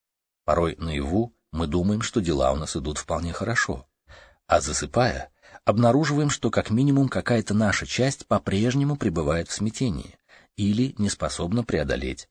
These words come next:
внутренние препятствия. Это не должно вас смущать.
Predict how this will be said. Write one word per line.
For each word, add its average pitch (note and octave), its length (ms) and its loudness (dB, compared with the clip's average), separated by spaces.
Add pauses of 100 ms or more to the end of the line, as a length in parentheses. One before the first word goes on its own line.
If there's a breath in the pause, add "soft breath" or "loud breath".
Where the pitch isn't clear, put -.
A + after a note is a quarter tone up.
внутренние D2 580 -6
препятствия. - 640 -8 (680)
Это B2+ 380 0
не B2 160 2
должно G2+ 400 0
вас D#2+ 320 -6
смущать. - 560 -10